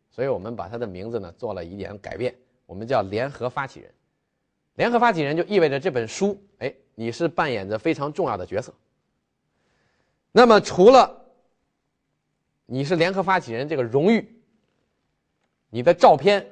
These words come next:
会出现在这本书里面，同时还有一句话的个人的或者是企业的价值观的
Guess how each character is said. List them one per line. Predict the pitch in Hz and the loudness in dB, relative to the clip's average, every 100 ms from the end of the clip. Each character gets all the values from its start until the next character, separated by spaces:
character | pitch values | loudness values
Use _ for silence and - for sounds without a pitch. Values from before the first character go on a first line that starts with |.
| _ _ _ | _ _ _
会 | - 143 | -4 -4
出 | - - 170 | -4 -4 -4
现 | 156 127 | -2 -4
在 | 123 113 | -6 -6
这 | 117 | -10
本 | 95 | -12
书 | 92 113 | -16 -14
里 | 98 | -16
面， | - _ _ _ _ _ _ _ _ _ | -16 _ _ _ _ _ _ _ _ _
同 | - 165 208 | -6 -4 -2
时 | 160 175 _ _ | -4 -6 _ _
还 | - | -6
有 | 139 104 | -6 -6
一 | 104 147 | -8 -8
句 | 151 | -6
话 | 135 135 104 | -6 -4 -6
的 | 87 - _ _ _ _ _ _ _ _ | -10 -20 _ _ _ _ _ _ _ _
个 | 214 196 | 0 2
人 | 123 107 123 | 2 -2 -6
的 | 139 - _ _ | -8 -10 _ _
或 | - 127 | -4 -4
者 | 92 | -6
是 | 123 107 | -12 -16
企 | - - 90 | -18 -20 -8
业 | 123 131 | -4 -4
的 | 98 | -6
价 | 139 104 | -10 -12
值 | 101 | -10
观 | 113 123 | -10 -10
的 | 90 | -14